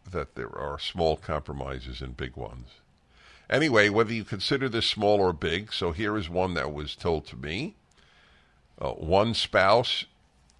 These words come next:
loves to collect things, and the other spouse does not like to collect things.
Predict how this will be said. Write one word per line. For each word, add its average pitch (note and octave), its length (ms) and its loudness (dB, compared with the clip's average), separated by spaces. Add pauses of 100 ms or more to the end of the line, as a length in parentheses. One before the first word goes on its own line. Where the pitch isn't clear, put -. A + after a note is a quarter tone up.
(100)
loves G2+ 440 4
to - 120 -8
collect F2 520 -2
things, D#3+ 500 -4 (160)
and E2+ 160 -4
the D#2 160 -6
other F2 240 -2
spouse E2+ 680 0 (760)
does D#2+ 180 -4
not F2+ 360 2
like E2+ 280 -4
to - 120 -10
collect C#2+ 440 -6
things. - 540 -14